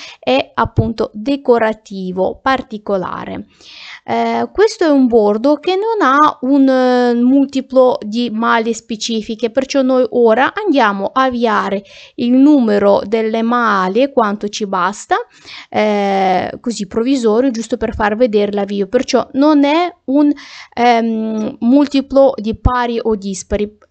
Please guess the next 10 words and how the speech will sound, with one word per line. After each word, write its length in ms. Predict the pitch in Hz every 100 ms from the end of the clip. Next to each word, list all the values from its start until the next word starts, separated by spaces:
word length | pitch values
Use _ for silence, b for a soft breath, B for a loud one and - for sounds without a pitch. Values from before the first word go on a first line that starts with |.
| - _
quindi 360 | 254 247 254 302
andiamo 520 | 285 262 240 208 202
a 140 | - 262
avviare 540 | 262 233 190 185 196
quanto 520 | - 269 214 214 247
basta 560 | 202 180 196 - - 349 466 _
per 220 | 320 311
il 160 | 320 277
nostro 380 | 214 214 233
progetto. 920 | 220 226 202 214 196 - - 220 220